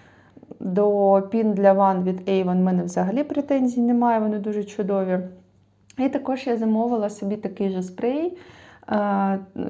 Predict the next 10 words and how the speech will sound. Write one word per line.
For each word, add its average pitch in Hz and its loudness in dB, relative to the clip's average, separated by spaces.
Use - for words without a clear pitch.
із 214 -6
цієї 196 0
ж 185 -6
серії, 302 -2
і 214 -2
от 202 -6
він 285 2
мені 233 4
звучить 220 -4
більш 220 -2